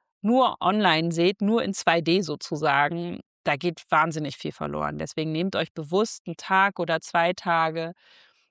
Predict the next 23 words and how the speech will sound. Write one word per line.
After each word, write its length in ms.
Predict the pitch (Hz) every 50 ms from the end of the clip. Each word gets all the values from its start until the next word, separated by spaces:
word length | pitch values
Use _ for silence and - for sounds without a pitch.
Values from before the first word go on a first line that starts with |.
| _ _ _ _ -
wo 220 | 151 156 170 170 151
ihr 200 | 156 170 160 -
einfach 720 | - 156 160 160 - - 170 156 151 147 139 - - - - - _ _ - -
vor 260 | - - - 202 175
Ort 340 | - 156 160 160 175 175 -
seid, 540 | - 190 170 165 165 160 160 165 - - -
wo 100 | 165 156
ihr 160 | 147 165 160
gemeinsam 480 | 156 156 160 160 156 170 180 185 180 175
miteinander 420 | 175 175 175 170 170 170 165 160 -
seid 280 | - 165 170 170 -
und 180 | - - 170 -
dann 200 | 160 165 190 202
auch 180 | - - 170 -
da 200 | - 175 165 170
nicht 220 | 180 185 - -
nur 260 | 185 185 190 185 180
arbeitet, 720 | - 160 165 170 175 165 147 139 - - 143 - - - _ _ _ _ _ _ _ _ _ _ _
sondern 380 | - 175 165 165 165 160 156
einfach 400 | 143 143 156 160 - 175 160 -
wirklich 300 | 165 160 - - 170 -
sagt, 280 | - 165 156 156 - -
"Mensch, 340 | 160 165 165 156 - -